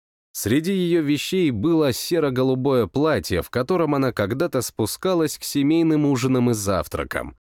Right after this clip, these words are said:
С одной стороны, хорошо, что особняк, в котором царила Лариса Серова, стал воспоминанием. А вот платье было самое то,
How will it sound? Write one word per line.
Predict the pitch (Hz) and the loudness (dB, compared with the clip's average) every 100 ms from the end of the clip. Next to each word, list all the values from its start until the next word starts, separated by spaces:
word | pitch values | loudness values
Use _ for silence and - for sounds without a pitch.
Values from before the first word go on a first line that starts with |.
| _ _ _ - | _ _ _ -10
С | - | -2
одной | 107 156 202 | 0 2 0
стороны, | - 151 147 156 170 | 0 0 2 2 0
хорошо, | - 127 127 - 190 165 | 0 0 0 0 0 0
что | - 98 | 0 0
особняк, | 87 - 90 90 147 123 | 0 0 0 2 2 0
в | - | -4
котором | - 87 107 107 95 | -2 0 0 0 -2
царила | - 101 131 147 | 0 0 2 2
Лариса | 135 131 123 87 - | 2 0 0 0 -2
Серова, | 80 113 156 185 160 | -4 0 0 0 -2
стал | - 156 139 | -2 -2 0
воспоминанием. | 135 - 131 123 110 95 85 69 65 58 - _ _ _ _ - | -2 -2 0 2 4 2 0 -2 -4 -6 -10 _ _ _ _ -4
А | 90 | 0
вот | 90 90 | 0 -2
платье | 110 156 185 - 160 143 | -2 0 0 0 0 2
было | 156 185 180 | 0 2 0
самое | - 147 143 151 139 110 | 0 -2 0 2 2 0
то, | - 104 87 | 0 2 2